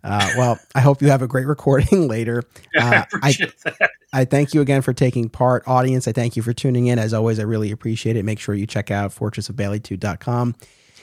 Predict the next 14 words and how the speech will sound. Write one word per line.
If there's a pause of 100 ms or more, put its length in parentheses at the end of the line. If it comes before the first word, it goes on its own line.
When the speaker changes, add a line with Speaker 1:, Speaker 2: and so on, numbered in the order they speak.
(140)
Speaker 1:
And,
uh,
next
week, (120)
Bernie
Gersmeyer,
Sweet
Sweet
Bernie,
he'll
be
back (320)
in
studio